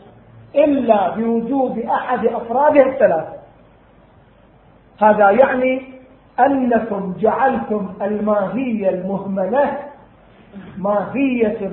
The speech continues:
مهملة بشرط لا. يعني شنو بشرط لا؟ يعني بشرط،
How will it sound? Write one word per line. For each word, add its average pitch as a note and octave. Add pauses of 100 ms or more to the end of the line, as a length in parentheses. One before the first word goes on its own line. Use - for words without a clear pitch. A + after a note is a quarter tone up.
مهملة G#3+
بشرط G#3
لا. E4+ (880)
يعني A3+
شنو C4
بشرط B3+
لا؟ A#3 (300)
يعني B3
بشرط، C4+